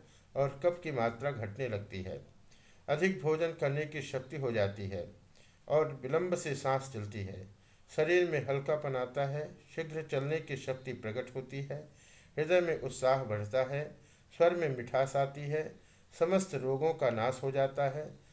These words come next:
बल, तेज और सौंदर्य की वृद्धि होती है, धृति, मेधा, युवापन, स्थिरता और प्रसन्नता आती है। तप, प्रायश्चित, यज्ञ, दान और व्रत आदि जितने भी साधन हैं,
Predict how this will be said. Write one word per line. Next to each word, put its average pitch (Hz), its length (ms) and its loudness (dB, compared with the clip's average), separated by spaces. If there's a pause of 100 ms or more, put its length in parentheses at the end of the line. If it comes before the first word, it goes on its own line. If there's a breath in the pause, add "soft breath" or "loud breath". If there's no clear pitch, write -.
(260 loud breath)
बल, 151 320 4 (120)
तेज 143 260 2
और 127 220 2
सौंदर्य 123 520 -2
की 131 160 -8
वृद्धि 113 320 -6
होती 143 320 -4
है, 147 220 -2 (540 loud breath)
धृति, 165 400 0
मेधा, 143 440 2 (140)
युवापन, 139 540 0
स्थिरता 123 520 -2
और 117 200 -2
प्रसन्नता 117 560 -6
आती 98 340 0
है। 90 140 -4 (600 loud breath)
तप, 175 220 6 (220)
प्रायश्चित, 131 720 4 (180)
यज्ञ, 131 360 0
दान 120 380 2
और 117 280 -2
व्रत 131 360 -2
आदि 107 260 0
जितने 120 440 -2
भी 156 160 -4
साधन 117 480 -2
हैं, 117 180 -8